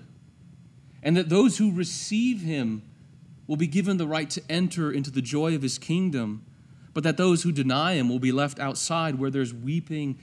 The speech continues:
and gnashing of teeth. The gospel is for us, but not about us. It's about Jesus.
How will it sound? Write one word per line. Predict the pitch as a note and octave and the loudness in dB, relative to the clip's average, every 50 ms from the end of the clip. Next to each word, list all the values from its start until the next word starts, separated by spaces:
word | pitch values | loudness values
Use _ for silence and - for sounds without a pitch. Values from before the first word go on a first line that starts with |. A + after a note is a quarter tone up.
| - - - - | -14 -20 -16 -10
and | - C3+ B2+ B2 B2 | -6 -6 -4 -4 -4
gnashing | C3+ C3+ D3 D3 C#3+ - - - C#3 B2+ B2 A#2+ A#2 A2+ - - - - - - | -4 -4 -4 -4 -6 -10 -10 -6 -6 -4 -4 -4 -6 -8 -10 -18 -20 -20 -20 -14
of | - A#2+ A#2 - | -14 -14 -12 -12
teeth. | - - - E3+ F3 C#3 B2+ - - - - - - - - - - - - - - - - - - - - - - - - - - - - - - - - - - | -10 -6 -4 -4 -4 -4 -6 -8 -14 -20 -20 -20 -20 -20 -20 -20 -20 -20 -20 -20 -20 -20 -20 -20 -20 -20 -20 -20 -20 -20 -20 -20 -20 -20 -20 -20 -20 -20 -20 -18 -12
The | - C3+ | -8 -2
gospel | C3 C3+ D3+ D#3 - - E3 D3 C#3 | 2 2 2 2 0 -2 -2 0 2
is | B2+ A2 - - - - | 0 0 -2 -6 -14 -18
for | - - - - - F3 F3+ G#3+ G#3+ E3 | -20 -20 -20 -16 -10 -2 0 2 4 4
us, | B2 A2 A2 D3+ F#3 - - - - - - - - - - - - - - - - - | 2 2 0 -2 -4 -6 -10 -14 -16 -20 -20 -20 -20 -20 -20 -20 -20 -20 -20 -20 -18 -12
but | - B2 | -8 -4
not | B2+ B2+ B2+ | -2 -2 -2
about | B2+ B2 A#2+ A#2+ B2+ C3 B2 A2+ | -2 -2 -2 -2 -2 -2 -4 -6
us. | G2+ - - - - - | -8 -10 -14 -18 -18 -14
It's | - - | -14 -12
about | C3+ B2+ B2+ B2 B2 - - - - - A#2+ | -10 -8 -6 -6 -6 -8 -12 -16 -18 -16 -14
Jesus. | - - B2 B2+ C3+ C3+ A#2+ - - - - - - - | -8 -6 -2 0 0 0 0 -2 -8 -14 -18 -20 -20 -20